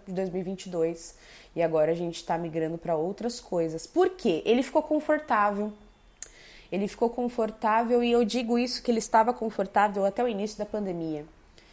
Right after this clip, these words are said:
Depois entrou num desconforto de novo, muitas coisas mudaram, mas já não brilhava mais o olho. E aí tem uma questão. É, pode gerar um desconforto externo,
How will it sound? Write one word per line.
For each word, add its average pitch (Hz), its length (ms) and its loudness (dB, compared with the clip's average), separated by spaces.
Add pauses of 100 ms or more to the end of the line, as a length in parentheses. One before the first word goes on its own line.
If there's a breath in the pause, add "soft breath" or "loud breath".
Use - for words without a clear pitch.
(220 loud breath)
Depois 175 320 0
entrou 185 340 2
num 226 160 2
desconforto 175 640 -2
de 156 140 -8
novo, 202 480 0
muitas 196 340 -4
coisas 180 320 -6
mudaram, 190 500 0
mas 214 340 -2
já 214 180 0
não 226 180 0
brilhava 240 880 4
mais 208 300 0
o 196 60 0
olho. 160 240 2
E 196 100 4
aí 226 140 6
tem 247 160 -2
uma 247 160 -2
questão. 247 500 -2 (720 loud breath)
É, 160 240 2
pode 311 380 8
gerar 285 340 8
um 320 180 6
desconforto 226 720 0
externo, 151 600 0